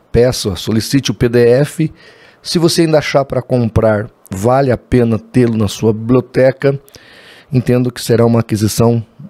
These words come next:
muito útil aí pro seu ministério, tá bom? Gente, hoje nós vamos falar sobre Cristologia, é a primeira aula. Nós vamos começar com fatos introdutórios.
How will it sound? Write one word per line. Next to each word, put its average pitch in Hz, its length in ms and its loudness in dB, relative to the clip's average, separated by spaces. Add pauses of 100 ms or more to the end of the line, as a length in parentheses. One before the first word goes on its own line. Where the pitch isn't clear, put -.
(140)
muito 135 580 2
útil 127 440 0
aí 113 120 4
pro 117 160 -2
seu 107 200 -2
ministério, 110 600 -2 (380)
tá - 80 -10
bom? 143 320 0 (800)
Gente, 180 280 0
hoje 170 240 4
nós 160 200 2
vamos 147 160 0
falar 135 320 2
sobre 120 220 -6
Cristologia, 123 960 2 (300)
é 110 80 -2
a 113 80 0
primeira 120 500 2
aula. 123 460 0 (1080)
Nós 160 260 2
vamos 165 140 -2
começar 151 460 2
com 151 180 -6
fatos 180 600 -4
introdutórios. 143 1120 -2